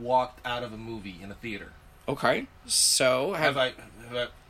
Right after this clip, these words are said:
Speaker 1: movie that I stopped out of disgust?
Speaker 2: Yes.
Speaker 1: Dirty Work. Uh,
Speaker 2: Dirty Work. N-,
Speaker 1: uh,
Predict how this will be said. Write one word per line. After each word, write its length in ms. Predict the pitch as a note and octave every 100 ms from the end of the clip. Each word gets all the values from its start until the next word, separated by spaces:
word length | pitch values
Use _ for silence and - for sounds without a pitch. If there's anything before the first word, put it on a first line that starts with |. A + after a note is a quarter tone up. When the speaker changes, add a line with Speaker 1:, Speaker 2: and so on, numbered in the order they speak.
| A#2
Speaker 1:
movie 160 | C3+ C#3+
that 80 | A#2+
I 80 | A2+
stopped 460 | - - B2+ B2+
out 80 | B2
of 80 | A2+
disgust? 680 | G#2 - - A2 D3+ - - -
Speaker 2:
Yes. 720 | A#2 C#3 E2 - - - - -
Speaker 1:
Dirty 200 | D#3+ D#3+
Work. 300 | B2+ A#2 - - - - -
Uh, 280 | A2+ G#2+ G2 F#2 - -
Speaker 2:
Dirty 260 | C#3+ C#3
Work. 360 | A2+ - - - - -
N-, 120 |
Speaker 1:
uh, 60 | B2